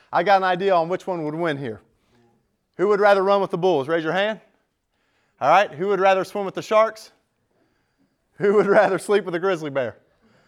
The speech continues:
Oh, man. All right, so we got numerous of the, whew. I'm gonna take neither of those. One, I'm not fast, and I'm a huge target for this thing right here. This would not go well for me.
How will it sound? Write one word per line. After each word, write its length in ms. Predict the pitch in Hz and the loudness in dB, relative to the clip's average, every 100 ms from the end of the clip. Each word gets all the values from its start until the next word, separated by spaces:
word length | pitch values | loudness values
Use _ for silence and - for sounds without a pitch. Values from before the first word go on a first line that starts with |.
| _ _ _ _ _ | _ _ _ _ _
Oh, 160 | - 190 | -10 -6
man. 400 | 170 220 233 113 - | -2 0 0 -4 -8
All 80 | 175 | -2
right, 180 | 226 240 | 0 0
so 100 | 196 | -4
we 140 | 202 | -6
got 220 | 233 196 165 | 0 0 0
numerous 400 | 214 233 233 208 | -4 -4 -4 -4
of 100 | 156 | -6
the, 60 | |
whew. 480 | 135 - 466 440 - _ _ _ _ _ - | -4 4 4 4 -2 _ _ _ _ _ -12
I'm 100 | 240 | -10
gonna 140 | 277 | -8
take 240 | - 214 175 | -6 -8 -8
neither 460 | 165 214 254 208 | -8 -8 -6 -6
of 100 | 165 | -6
those. 300 | 165 175 170 | -4 -6 -8
One, 300 | 165 220 277 | -12 -8 -6
I'm 200 | 226 254 | -6 -6
not 240 | 233 208 180 | -4 -6 -6
fast, 280 | 208 202 | -8 -8
and 80 | - | -8
I'm 140 | 196 185 | -10 -10
a 60 | |
huge 300 | 147 214 185 | -12 -14 -12
target 360 | - 202 170 160 | -6 -6 -6 -12
for 100 | 156 | -12
this 240 | 175 180 | -12 -12
thing 280 | - 135 139 _ _ _ _ _ | -10 -10 -12 _ _ _ _ _
right 220 | 160 180 | -6 -4
here. 220 | 175 185 156 | -4 -8 -10
This 180 | 214 | -10
would 100 | 190 | -10
not 260 | 175 185 190 | -4 -4 -2
go 200 | 180 175 | -4 -4
well 220 | 170 170 | -4 -6
for 160 | 165 147 | -8 -12
me. 360 | 165 151 143 | -10 -10 -12